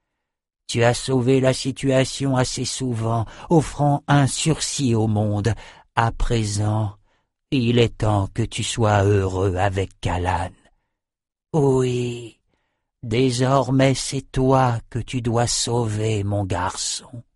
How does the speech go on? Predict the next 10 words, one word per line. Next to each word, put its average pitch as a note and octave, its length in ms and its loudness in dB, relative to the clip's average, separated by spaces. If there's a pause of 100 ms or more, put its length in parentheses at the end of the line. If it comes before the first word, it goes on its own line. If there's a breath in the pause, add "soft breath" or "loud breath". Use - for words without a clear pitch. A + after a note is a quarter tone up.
(1500)
Laisse A#2 760 2
le B2 200 2
monde B2 560 2
des B2+ 240 2
vivants B2 560 0
se - 180 -4
débrouiller A#2 960 0
comme G#2 260 -6
il G2+ 220 -4
peut. G#2 300 -8